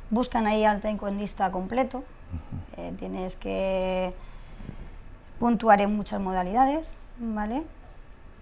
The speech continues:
Speaker 1: Pero, para mi gusto, se queda escaso. Lo he, lo he practicado durante quince años, o sea que no es poco.
Speaker 2: S-, ¿sabe de lo que estás hablando?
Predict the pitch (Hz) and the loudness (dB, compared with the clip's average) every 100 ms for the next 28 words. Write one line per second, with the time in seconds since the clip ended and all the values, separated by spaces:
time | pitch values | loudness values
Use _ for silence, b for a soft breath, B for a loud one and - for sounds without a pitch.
0 | - 269 269 277 370 - - - - - | 6 10 10 6 0 -8 -14 -14 -16 -18
1 | - - - - - - - 208 214 220 | -18 -18 -18 -18 -16 0 4 6 4 0
2 | 220 247 - 208 - 202 202 190 - - | -2 -6 -6 -6 -4 2 4 4 0 -12
3 | - 220 - - - - 240 202 190 190 | -8 -6 -6 -8 -10 -6 -2 0 2 0
4 | 185 185 190 190 190 190 202 226 202 190 | 0 -2 -2 0 0 0 0 0 0 -2
5 | 185 185 185 - 190 262 311 220 - 185 | -4 -4 -4 0 2 2 2 -2 -6 -6
6 | 190 196 196 196 196 196 - 226 226 330 | -4 0 0 0 -2 -4 0 0 2 0
7 | - - 123 120 110 98 95 90 76 | 4 8 10 10 8 6 6 6 4